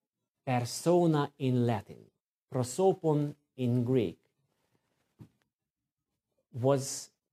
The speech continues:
was a irrational term, for example, for the Syrians, for the Syrian Christians. Ver-, they did not understand the, the term prosopon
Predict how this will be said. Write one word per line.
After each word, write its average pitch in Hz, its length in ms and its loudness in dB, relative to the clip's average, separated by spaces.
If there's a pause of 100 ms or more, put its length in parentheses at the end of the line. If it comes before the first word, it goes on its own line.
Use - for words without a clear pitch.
(680)
was 127 260 -2
a 127 320 -2 (240)
irrational 139 840 0 (100)
term, 123 380 2 (220)
for 131 140 0
example, 123 640 -2 (200)
for 123 220 -2
the 123 200 -4 (180)
Syrians, 120 1000 -2 (220)
for - 260 -6
the 131 120 -4
Syrian 135 680 2 (160)
Christians. - 400 -18 (440)
Ver-, 143 340 -4
they 123 300 0 (120)
did 247 180 2
not 240 300 2 (160)
understand 180 800 -4
the, 120 120 -6 (100)
the 107 140 -10 (120)
term 147 300 0 (360)
prosopon 151 560 -4